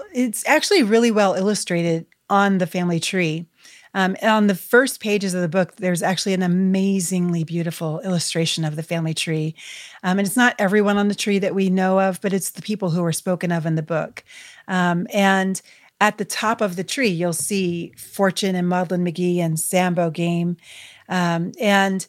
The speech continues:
the only reason we can go back that far on that line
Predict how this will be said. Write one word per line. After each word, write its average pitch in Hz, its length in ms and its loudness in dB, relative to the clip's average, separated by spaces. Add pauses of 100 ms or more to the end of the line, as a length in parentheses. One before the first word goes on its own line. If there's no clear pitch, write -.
(240)
the 226 120 2
only 277 200 6
reason 233 300 4
we 220 100 2
can 208 160 0
go 202 160 2
back 262 400 0
that - 240 -2
far 254 320 2
on 196 220 4
that 180 240 2
line 202 580 0